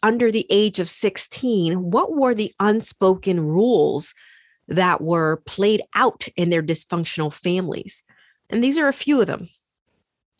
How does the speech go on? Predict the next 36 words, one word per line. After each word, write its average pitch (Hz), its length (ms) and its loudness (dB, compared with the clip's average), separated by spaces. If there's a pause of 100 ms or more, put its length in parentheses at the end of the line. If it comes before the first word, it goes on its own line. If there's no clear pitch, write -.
(140)
Don't 254 220 0
talk - 280 0
about 135 280 -2
it. - 140 -12 (680)
If 185 100 -2
something 220 380 0
happens 240 720 0
in 190 160 4
this 202 200 2
family 226 500 0 (640)
that 175 120 4
isn't 220 260 4
good, 220 300 6 (520)
or 196 160 4
there's 202 500 0
a 175 60 -6
culture 240 400 0
of 208 140 -2
shame 180 720 0 (800)
around 151 400 0
it, - 260 -10 (440)
you 170 120 0
may 196 220 4
be 254 160 0
encouraged 247 520 0
not 202 320 2
to 330 100 2
speak - 500 -6 (260)
about 170 300 0
the - 140 0
issue 143 520 -2
or 165 180 0
to 180 160 -2
ignore 170 340 0
it 190 60 -2
entirely. 214 680 -4